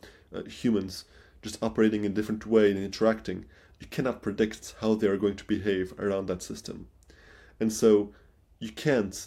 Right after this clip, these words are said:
that, that, that idea of, okay, we are going to deliver this whole system all at once, like they did in Brasilia or with communism, where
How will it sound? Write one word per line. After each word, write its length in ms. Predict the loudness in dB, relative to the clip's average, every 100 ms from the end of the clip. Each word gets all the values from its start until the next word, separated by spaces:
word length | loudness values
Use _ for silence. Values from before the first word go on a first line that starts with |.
| -2
that, 260 | -2 -2 -4
that, 100 | 0
that 180 | 2
idea 440 | 4 2 2 0 0
of, 340 | 2 0 -2
okay, 300 | -8 -2 0
we 140 | 2 2
are 80 | 2
going 180 | 0
to 380 | 0 -2 -2 -4 -8
deliver 380 | 4 4 6 2
this 180 | -2 -2
whole 160 | 0
system 380 | 0 -2 -8 -6
all 100 | -2
at 140 | -2 0
once, 340 | -2 -2 -8
like 180 | -10 -6
they 100 | -6
did 160 | -4 -6
in 120 | -4
Brasilia 480 | -4 0 2 2 2
or 220 | 2 2
with 300 | -4 -6 -16 -4
communism, 480 | -2 0 -4 -4 -4
where 240 | -2